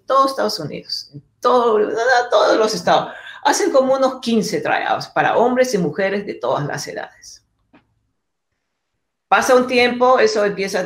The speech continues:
a partir del mes de febrero hasta el mes de marzo, abril, en mayo, resultados. ¿Quiénes entraron? ¿Quiénes no entraron? Entonces,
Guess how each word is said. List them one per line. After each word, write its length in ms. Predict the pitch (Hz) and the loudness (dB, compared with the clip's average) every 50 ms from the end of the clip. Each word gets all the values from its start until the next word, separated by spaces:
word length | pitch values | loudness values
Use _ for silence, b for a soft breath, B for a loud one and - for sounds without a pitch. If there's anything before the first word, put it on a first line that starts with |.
| - - | -4 -4
a 120 | 156 - | -4 -4
partir 360 | 147 147 - - 190 185 185 | -4 -4 -4 -4 -6 -6 -2
del 160 | 180 175 147 143 | -2 -2 -2 -2
mes 220 | 147 170 165 170 | -2 -4 -4 -4
de 100 | 170 156 | -6 -6
febrero 840 | 151 139 127 139 180 233 240 240 226 220 226 226 233 233 - - - - | -8 -8 -6 0 2 4 4 4 4 2 0 0 -2 -4 -8 -12 -14 -14
hasta 240 | 139 139 - - 139 | -14 -14 -12 -12 -12
el 60 | 139 | -10
mes 200 | 135 156 160 151 | -8 -8 -6 -4
de 100 | 147 143 | -4 -4
marzo, 920 | 139 147 196 214 220 214 214 214 - - 214 208 208 208 214 214 214 - _ _ _ _ | -2 0 2 4 4 4 2 0 -4 -4 -4 -2 -2 -4 -6 -8 -10 -14 _ _ _ _
abril, 640 | - 143 139 170 226 254 269 269 269 - - - - | -12 -10 -6 -4 -2 -2 -2 -2 -4 -8 -12 -12 -10
en 140 | - 160 160 | -8 -8 -2
mayo, 560 | 165 185 190 185 170 156 147 143 - - - - | 2 4 4 4 4 2 0 -2 -4 -6 -8 -8
resultados. 840 | 151 151 151 - 160 156 156 - 175 147 - - - - - - - - - - - | -6 -6 -4 -6 -6 -6 0 2 2 2 2 2 -2 -8 -12 -16 -16 -18 -20 -14 -2
¿Quiénes 320 | - 254 247 254 247 240 | 0 2 2 2 2 0
entraron? 680 | 226 208 190 208 202 202 202 202 208 208 202 - - - | -2 -2 0 2 2 2 2 0 -2 -4 -6 -10 -14 -12
¿Quiénes 320 | - - 180 175 170 156 147 | -6 -4 -2 -2 -2 -2 -4
no 140 | 143 143 135 | -4 -6 -6
entraron? 440 | - - - - - - - - _ - _ _ _ _ _ _ _ _ _ _ _ _ _ _ _ _ _ _ | -8 -12 -14 -16 -16 -16 -16 -18 _ -20 _ _ _ _ _ _ _ _ _ _ _ _ _ _ _ _ _ _
Entonces, 960 | - 151 156 147 170 165 147 147 - - - 101 - - - - - - _ | -8 -8 -6 -4 -2 -2 -2 -2 -4 -8 -10 -14 -14 -14 -14 -16 -16 -20 _